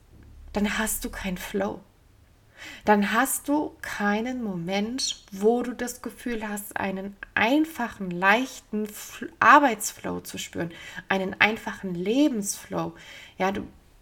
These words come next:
das funktioniert mit einem dysregulierten Nervensystem, also ein Nervensystem, was sich nicht mehr regulieren kann und entweder nur noch im Sympathikus abhängt oder im Parasympathikus. Dazu werde ich noch mal eine Folge machen,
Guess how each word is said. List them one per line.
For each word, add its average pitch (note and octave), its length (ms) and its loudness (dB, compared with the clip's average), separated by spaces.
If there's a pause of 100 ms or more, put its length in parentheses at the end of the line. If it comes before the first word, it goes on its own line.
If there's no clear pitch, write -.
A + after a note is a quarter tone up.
(280)
das G3+ 220 -4
funktioniert G3+ 800 -4
mit G3 120 -6
einem D#3+ 260 -8
dysregulierten C4+ 760 -4
Nervensystem, F#3+ 880 -4
also - 200 -8
ein E3 180 -8
Nervensystem, A3+ 840 -4 (480)
was G3 220 2
sich G3+ 180 -4
nicht B3 240 -2
mehr G3 180 2
regulieren E3+ 640 -2
kann G#3+ 440 -4 (420)
und G3+ 260 4
entweder A3 680 4
nur G#3 220 0
noch A#3+ 320 -2
im G3 320 0 (280)
Sympathikus B3+ 1080 0
abhängt D4 580 0
oder G#3 320 0
im E3+ 80 0
Parasympathikus. G#3 1200 -4 (340)
Dazu - 260 -6
werde F#3+ 180 2
ich F#3 120 -10
noch F#3 120 -4
mal F#3+ 80 0
eine E3+ 120 -2
Folge B3+ 380 4
machen, G3+ 480 -2